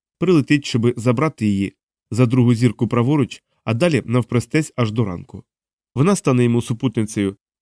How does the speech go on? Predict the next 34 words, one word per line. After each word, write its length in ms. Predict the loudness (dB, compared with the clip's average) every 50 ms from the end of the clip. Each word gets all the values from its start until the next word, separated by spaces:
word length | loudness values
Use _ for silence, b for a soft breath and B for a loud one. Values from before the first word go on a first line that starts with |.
| _ -2
матір'ю 400 | 0 0 0 0 0 2 2 2
загублених 640 | 2 0 0 0 0 0 0 0 0 -2 -2 -4 _ _ _ _
хлопчаків, 600 | _ -2 -2 -2 -2 -4 -4 -4 -4 -6 -6 -8 _ _ _ _ _ _ -10
мстицею 500 | -10 -4 0 0 0 0 0 0 0 0
сестрицею 600 | 0 -2 -4 -2 -2 0 -2 0 2 0 0 2
в 20 |
боротьбі 420 | 2 2 2 2 0 0 0 0
із 260 | 0 2 0 -2 0 0
лихим 320 | 0 0 0 0 -2 0
гаком, 440 | 0 0 0 0 0 -4 -6 -8 -10 _ _ _ _ _ _ -2
а 120 | 0 2
найголовніше, 720 | 2 2 2 2 2 2 2 2 0 -2 -2 -4 -6 -8 -8 _ _ _ _ _ _ -2
новою 340 | 0 2 4 4 4 2
Пітеровою 600 | 2 0 0 0 2 0 0 2 2 2 2 2
Венді, 440 | 2 0 -2 -2 -2 -6 -10 -12 -16 -18 _ _ _ _ _ _ -2
новою 380 | 0 2 4 4 4 4 2
подругою 500 | 2 0 0 0 2 2 2 2 0 0
хлопця, 420 | 0 0 -2 -2 -2 -2 -4 -6 -6 -6 _ _ _ _
котрий 320 | -2 0 2 2 2 2
ніколи 420 | 2 0 -2 0 0 0 2 2 2
не 120 | 0 -2 -2
стане 280 | -2 -2 -2 -2 -2
дорослим. 500 | -2 -4 -4 -4 -6 -8 -12 -16 -18 -18 -20 _ _ _ _ _ _ _ _ -2
І 80 | 0
от 120 | 0 2 0
тепер, 320 | -2 0 0 0 0 0
через 220 | 0 0 0 0 0
двадцять 340 | -2 -2 -4 -4 -6 -6
років, 320 | -4 -4 -6 -6 -8 -14 -14 _ _ _ _
Пітер 280 | -6 -6 -2 -2 -2 0
нарешті 400 | 0 0 0 0 -2 -2 -4 -4
прийшов 380 | -2 -2 -2 -2 -2 -6 -6
до 120 | -4 -6 -6
неї. 260 | -6 -8 -10 -10 -14